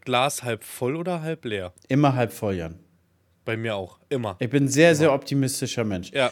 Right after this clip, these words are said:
Speaker 2: Wer so, also muss ich dir ganz ehrlich sagen, wer ein super pessimistischer Mensch ist, ist mein Vati. Vati ist sowas von pessimistisch, das könnt ihr gar nicht vorstellen.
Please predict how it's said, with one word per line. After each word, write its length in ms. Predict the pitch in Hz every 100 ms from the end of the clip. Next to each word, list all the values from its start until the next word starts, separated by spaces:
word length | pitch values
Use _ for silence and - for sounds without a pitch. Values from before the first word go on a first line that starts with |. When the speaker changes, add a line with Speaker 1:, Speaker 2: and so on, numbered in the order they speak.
| - -
Speaker 2:
Wer 160 | 170
so, 140 | 196 208 -
also 220 | 151 160 156 151
muss 220 | 151 175 175
ich 120 | 165
dir 120 | 156
ganz 240 | 151 165
ehrlich 200 | 151 143
sagen, 200 | 135 135 131
wer 100 | 127
ein 80 |
super 380 | 135 143 170 151 - - _ _ -
pessimistischer 1000 | 160 170 165 160 - 139 - 135 127 127
Mensch 440 | 127 127 - - - - _ _ _
ist, 180 | 123 -
ist 160 | 113 113
mein 140 | 98
Vati. 480 | - 113 110 80 90 _ _ _ - - _
Vati 320 | - 147 165
ist 540 | 160 156 - - -
sowas 380 | 214 339 262 143
von 140 | 143 120
pessimistisch, 680 | 120 107 107 98 - 113 -
das 180 | 117
könnt 260 | - 156 160
ihr 120 | 147
gar 200 | 135 123
nicht 140 | 127 127
vorstellen. 500 | 113 95 - 80